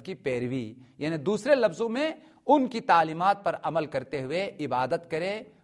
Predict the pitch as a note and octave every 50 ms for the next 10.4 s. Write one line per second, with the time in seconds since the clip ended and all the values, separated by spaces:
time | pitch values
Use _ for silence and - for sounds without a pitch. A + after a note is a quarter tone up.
0 | _ - A2 C3 C3 D3 C#3+ C#3+ C#3+ D3 A#3 A#3 A3+ G#3 G3+ G3+ G#3+ G#3+ G#3+ G#3+
1 | - - _ _ - C#3+ C#3+ C#3+ C#3 C3+ - - G3 F#3+ - A3 G#3+ F#3+ D#3+ D3+
2 | C#3+ B2+ C#3 C3+ D3 E3+ F3+ E3 E3+ C#3 C3 - C#3+ C#3+ B2 B2 B2+ B2+ C3+ D3+
3 | D#3 - - F#3+ G3+ G3+ E3+ - - _ - B2 C#3+ C#3+ D3+ D#3 C#3+ B2 A#2+ A#2+
4 | A2+ A2 G#2+ - - _ _ _ _ _ - C#4+ D#4+ - - - C4+ C4 C4 C4
5 | A3 F#3+ A3+ B3 B3 A#3+ A#3 G#3+ A3 - _ _ _ - C#3 F3 - - F#3+ G3
6 | G3 A3 A3+ A3 G#3+ G3+ F#3+ - - _ _ - C#3+ C#3 D#3 D3+ - D#3+ D#3+ E3
7 | E3+ E3 D#3+ B2+ C3 B2+ B2+ B2+ B2+ B2+ - G#3 G#3+ F#3+ E3+ E3 D#3+ D#3+ D#3 E3
8 | E3+ - - _ _ - - C3+ C3+ C3 C3+ C3 B2+ A#2+ B2 D3+ D#3 D#3 D#3 D3+
9 | D3 D3 - - - C#3+ C3+ - - D3 C3 B2+ A#2 - D3 D#3 D3 C3+ C3 B2+
10 | C3+ C#3 C3+ B2+ - A#2 A2